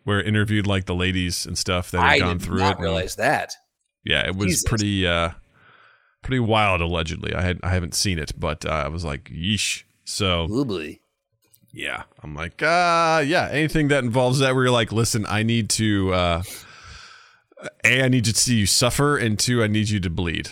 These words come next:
Speaker 1: Like that.
Speaker 2: Yeah.
Speaker 1: That's, that's what gets me. That's what gets me hard. <laughs> It's like <laughs>
Speaker 2: That is, uh, very disturbing, and no, thank you, please.
Speaker 1: Yeah, yeah. No, uh, no, thank you. Uh, I think a, a weird one would just be, like, anything with balloons.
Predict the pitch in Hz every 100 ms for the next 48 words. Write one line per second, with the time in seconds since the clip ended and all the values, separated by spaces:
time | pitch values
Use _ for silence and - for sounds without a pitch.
0 | - 87 85 98 80 95 98 90 - 104
1 | - 104 107 95 104 90 87 - - 92
2 | 104 - 87 101 85 82 - - - -
3 | - 135 117 190 151 185 - 156 139 131
4 | - - - 127 131 110 101 104 98 95
5 | 95 104 196 196 170 - 185 180 185 131
6 | 107 101 101 120 135 135 113 98 80 80
7 | - - - 92 - - - - 85 85
8 | - - - 98 - - - - - 87
9 | 95 123 135 131 131 95 95 107 127 -
10 | 113 98 90 76 76 - 87 90 90 87
11 | - 104 202 135 101 107 98 113 117 110
12 | 92 92 - 95 90 98 95 92 117 82
13 | 92 107 -